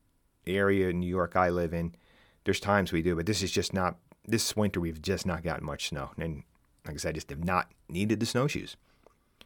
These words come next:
But when I do, it's fun to wear them. Anyway, we went out and did a little section of the Finger Lakes Trail with some nice little mountains to climb over.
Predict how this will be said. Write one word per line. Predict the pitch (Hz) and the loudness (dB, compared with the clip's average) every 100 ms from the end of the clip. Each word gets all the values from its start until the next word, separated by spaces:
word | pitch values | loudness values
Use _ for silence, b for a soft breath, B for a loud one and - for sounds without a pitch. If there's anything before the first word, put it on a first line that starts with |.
| b b b | b b b
But | - 73 | 0 2
when | 98 | 4
I | 95 | 4
do, | 104 95 92 104 - - _ _ _ _ - | 4 4 2 0 -8 -20 _ _ _ _ -10
it's | 120 | -6
fun | - 135 | 6 6
to | 117 | 6
wear | 85 | 2
them. | 67 67 _ _ _ | -2 -8 _ _ _
Anyway, | - 92 - - _ b b b b b b b b b b b b | 4 4 2 -4 _ b b b b b b b b b b b b
we | 107 | 4
went | 113 | 8
out | 127 90 | 8 8
and | 113 | 8
did | 120 | 8
a | 107 | 10
little | 101 127 | 8 6
section | 110 127 117 113 | 6 4 4 4
of | 101 | 2
the | - | 2
Finger | 131 135 | 4 6
Lakes | 110 143 - | 8 6 4
Trail | - 58 - - - - | -2 -4 -8 -20 -20 -10
with | 101 | -2
some | 101 | 2
nice | 107 127 - | 4 4 6
little | 135 131 123 - - | 8 8 4 -2 -4
mountains | 127 123 107 | 0 2 0
to | 95 | -2
climb | - 85 65 | 0 0 -2
over. | 64 65 | -6 -10